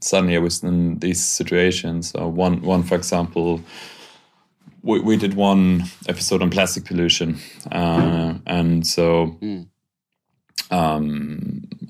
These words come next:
Speaker 1: w-, we filmed that in India, and, um, we filmed, for example, on the biggest landfill in Delhi, and, um, I got to learn that actually, oh, it's landfill. Like, you, you, you need to imagine it's like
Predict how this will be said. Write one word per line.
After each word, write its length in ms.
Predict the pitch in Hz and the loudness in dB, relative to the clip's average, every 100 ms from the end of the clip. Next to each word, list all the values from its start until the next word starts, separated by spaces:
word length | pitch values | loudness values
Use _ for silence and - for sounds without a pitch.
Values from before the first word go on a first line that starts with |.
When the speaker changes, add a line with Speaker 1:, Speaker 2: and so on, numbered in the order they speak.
| - - | -14 -10
Speaker 1:
w-, 140 | - - | -8 -2
we 60 | 90 | -2
filmed 240 | - 104 98 | 2 4 6
that 200 | 87 90 | 4 2
in 120 | 90 | 2
India, 340 | 92 87 85 | 4 4 2
and, 680 | 82 80 78 80 80 80 76 - | 2 0 -2 -2 -2 -2 -4 -6
um, 560 | 80 78 78 78 76 - - - - - - - - - - - | -4 -4 -4 -6 -8 -10 -12 -14 -14 -16 -14 -14 -14 -14 -12 -10
we 240 | - 82 85 | -6 -4 -2
filmed, 420 | - 92 85 80 | 2 4 4 2
for 180 | - 82 | 2 0
example, 520 | - 85 80 82 80 | 2 -2 2 2 2
on 140 | 82 | 0
the 80 | 82 | 0
biggest 300 | - 82 - | 0 0 2
landfill 640 | 87 90 87 87 82 80 | 4 4 2 2 2 0
in 120 | 78 | -2
Delhi, 420 | 76 82 82 82 - - - - - - - _ _ - | 2 2 4 0 -4 -14 -12 -10 -12 -14 -20 _ _ -6
and, 400 | 85 85 85 80 | 0 2 2 2
um, 560 | 80 82 80 80 78 82 - | 2 2 2 0 -2 -8 -2
I 80 | 90 | 0
got 140 | 98 | 2
to 80 | 95 | 2
learn 380 | 90 87 87 82 | 4 4 4 2
that 280 | 82 82 - _ _ _ _ _ _ | 2 0 -4 _ _ _ _ _ _
actually, 540 | 87 85 90 85 82 78 - - - _ 110 | -8 -2 0 2 2 -2 -10 -20 -20 _ 0
oh, 140 | 104 | 0
it's 240 | 95 92 98 | 2 0 2
landfill. 500 | 101 110 110 101 85 | 2 2 2 2 4
Like, 260 | 82 76 - | 0 -2 -4
you, 180 | 92 90 | -4 -2
you, 220 | 92 82 95 | -4 -4 0
you 100 | 90 | 2
need 180 | 90 87 | 2 0
to 80 | |
imagine 400 | 87 95 82 87 | 0 0 0 0
it's 200 | 80 76 | -2 -2
like 340 | 85 80 76 | -2 -2 -4